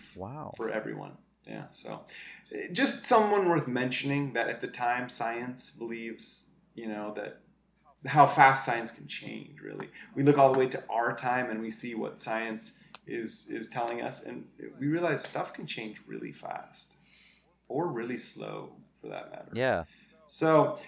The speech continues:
Speaker 2: interesting to look at, uh, Ptolemy. He's another figure that, that, uh, is very intriguing when you come down to,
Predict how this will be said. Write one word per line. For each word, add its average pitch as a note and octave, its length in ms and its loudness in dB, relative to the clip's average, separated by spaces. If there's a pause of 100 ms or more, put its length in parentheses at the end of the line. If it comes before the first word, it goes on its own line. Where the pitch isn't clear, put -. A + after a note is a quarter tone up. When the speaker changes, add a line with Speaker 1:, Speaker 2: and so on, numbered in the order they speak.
(200)
Speaker 2:
interesting G3 420 4
to D#3+ 40 6
look D#3 140 6
at, - 220 4
uh, B2 240 6
Ptolemy. C#3+ 440 6
He's C#3+ 160 2
another B2+ 220 0
figure B2+ 440 2
that, A2+ 380 0 (1120)
that, A2 320 -6
uh, A2 200 -2
is G#2+ 80 -8
very E3+ 280 4
intriguing A#2 720 -4
when A2+ 120 -6
you A2+ 100 -10
come A2+ 260 -10
down A2 300 -4
to, A2+ 220 -8